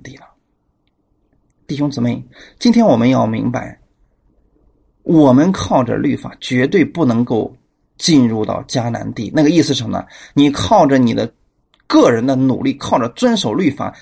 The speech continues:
你想获得上帝的祝福是不可能的，就会像第一代以色列百姓在旷野一样，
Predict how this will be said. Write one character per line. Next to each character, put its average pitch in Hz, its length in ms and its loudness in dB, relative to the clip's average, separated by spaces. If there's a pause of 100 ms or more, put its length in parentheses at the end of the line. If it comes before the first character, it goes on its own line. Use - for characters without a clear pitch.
(120)
你 165 100 -4
想 123 220 -2
获 123 340 -2
得 104 180 -4
上 123 240 -2
帝 120 80 -2
的 113 120 -4
祝 113 240 -4
福 - 120 -10
是 107 140 -8
不 - 140 -12
可 - 300 -10
能 98 140 -14 (140)
的， - 80 -16 (760)
就 165 160 2
会 139 100 0
像 127 300 -4 (180)
第 196 200 2
一 262 120 4
代 262 440 0
以 127 140 -8
色 135 140 -8
列 110 100 -2
百 101 140 -6
姓 123 140 -10
在 113 100 -10
旷 - 260 -12
野 85 80 -14
一 78 200 -18
样， - 120 -20